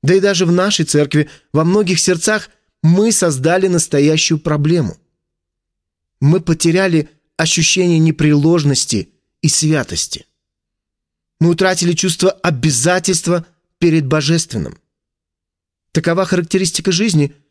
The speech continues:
в которой постоянно приходится делать выбор.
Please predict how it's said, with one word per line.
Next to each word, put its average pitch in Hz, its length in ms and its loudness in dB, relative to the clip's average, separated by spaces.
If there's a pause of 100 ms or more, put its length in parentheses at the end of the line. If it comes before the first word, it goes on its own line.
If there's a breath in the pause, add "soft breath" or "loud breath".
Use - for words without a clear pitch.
(180)
в - 20 -20
которой 180 320 0
постоянно 147 540 0
приходится 156 540 0
делать 165 280 0
выбор. 170 320 -2